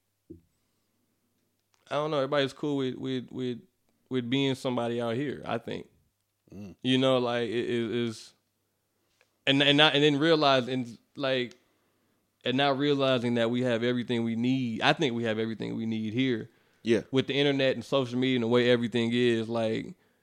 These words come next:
Speaker 1: we can, we can make it out this bad boy, but, you know, everybody's cool with being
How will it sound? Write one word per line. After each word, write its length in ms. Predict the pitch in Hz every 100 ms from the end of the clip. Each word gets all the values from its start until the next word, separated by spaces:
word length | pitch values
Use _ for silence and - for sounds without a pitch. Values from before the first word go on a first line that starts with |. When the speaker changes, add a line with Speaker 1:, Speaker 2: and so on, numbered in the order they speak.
| _ _ _ _ _ _ _ _ _
Speaker 1:
we 120 | - 156
can, 360 | 135 120 110 -
we 140 | 139
can 240 | 160 127 113
make 220 | 165 185
it 80 | 117
out 200 | 151 202
this 140 | 135
bad 360 | 113 117 110 107
boy, 260 | 110 113
but, 380 | 110 113 110 107
you 120 | 135
know, 160 | 127 110
everybody's 560 | 120 135 131 123 120 117
cool 300 | - 143 127
with 140 | 120
being 400 | 127 123 120 113